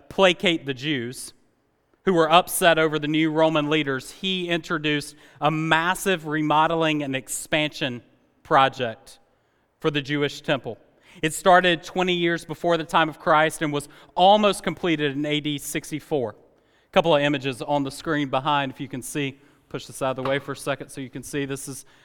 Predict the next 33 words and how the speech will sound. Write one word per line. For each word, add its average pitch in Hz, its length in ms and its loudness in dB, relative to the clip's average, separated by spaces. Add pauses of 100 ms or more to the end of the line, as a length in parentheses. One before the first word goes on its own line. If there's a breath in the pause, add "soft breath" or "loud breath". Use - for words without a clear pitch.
(140 soft breath)
uh, 143 280 4
reconstruction. 160 920 0 (260 soft breath)
Uh, 147 120 4
someone 165 460 2
with 151 140 2
way 151 260 4
too 165 200 -6
much 156 300 0
time 160 280 4
on 147 120 -2
their 135 140 -2
hands. 147 380 -4 (280 soft breath)
I 143 80 0
wrote 151 180 2
his 139 140 -6
name 143 220 0
down. 135 260 -2 (100)
Alec 156 340 4 (200)
Garland, 143 500 2
seventy-eight, 147 580 -2 (280 loud breath)
uh, 147 160 4
dedicated 160 640 0
thirty-three 160 560 -2
thousand 151 760 0
hours 139 540 -2
to - 100 -18
constructing 160 760 -2 (220 loud breath)
a 139 80 2
replica 151 600 2
of 139 240 -2
the 139 80 -6
ancient 139 560 -8 (200)
temple. 156 400 -4